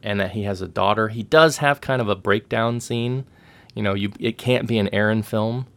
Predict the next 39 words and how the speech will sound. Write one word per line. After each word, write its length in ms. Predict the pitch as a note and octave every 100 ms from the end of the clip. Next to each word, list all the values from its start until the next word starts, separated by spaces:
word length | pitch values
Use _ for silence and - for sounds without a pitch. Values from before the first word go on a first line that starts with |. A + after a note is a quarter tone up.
| -
I 60 |
guess, 320 | G#2+ A2 A#2 -
without 260 | G#2 G#2
a 60 | G#2+
breakdown 540 | G#2 G#2 - G#2 G#2
scene, 400 | A2 G#2 G#2+ A#2+ - - - - - - - -
uh, 320 | - G2 F#2+
where 220 | F#2+ G2+ G#2
he 100 | G#2+
kinda 280 | - A2
laments 520 | G2+ G2+ F#2+ F#2 G#2+ -
the 80 |
case, 640 | - G#2 G2+ G#2 - - - - -
and, 560 | - F#2+ F#2 F2+ F#2 F#2
uh, 300 | F#2 F2+ F2+
he's 280 | - G#2 G2+
thinking 340 | - G#2+ G2+ G2
about 220 | F#2 F#2
his 160 | F#2 E2+
daughter. 520 | F2+ F#2 F#2+ F#2+ G2+ - - - - - - - - - - - - - - - -
But 120 | D#3
he's 160 | D#3 D#3
not 200 | E3+ F#3
as 100 | D3+
over 180 | C#3+ B2
the 80 | A2+
top 320 | - G#2 G#2
as 300 | G2+ - - - - - - -
other 180 | - A2
stuff 300 | G#2 G2+ G2
he's 140 | G#2 G2
been 180 | A2
in, 180 | G#2 F2
and 160 | - G#2+
I 60 |
think, 300 | G2 A2 - - -
and, 220 | G#2 G#2+
you 80 | G2+
know, 140 | G2+